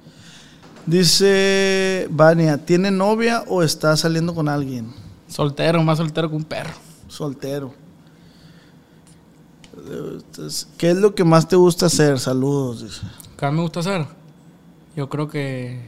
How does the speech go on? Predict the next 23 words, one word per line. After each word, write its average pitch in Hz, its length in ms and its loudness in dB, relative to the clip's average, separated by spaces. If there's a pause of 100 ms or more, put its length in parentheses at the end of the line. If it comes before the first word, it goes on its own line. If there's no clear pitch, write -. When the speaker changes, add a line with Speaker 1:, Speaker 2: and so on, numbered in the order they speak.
(1400)
Speaker 2:
manejar. 135 420 -4 (540)
Speaker 1:
¿Te - 100 -14
gusta 143 160 -4
manejar? 156 400 -4
Speaker 2:
Sí, 147 160 -6
me 147 100 -2
encanta 135 260 -8
manejar. 127 320 -10 (140)
Me 143 60 -10
gusta 139 160 -6
mucho 156 200 -2
manejar. 131 260 -6 (1080)
Speaker 1:
De 147 140 2
este, 147 760 2
"¿cuántos 160 300 4
años 175 260 4
tienes?". 214 400 8
Pues 165 140 2
ya 160 60 8
dijiste, 175 440 2
tienes 151 320 2
quince 143 440 0
años. 180 680 2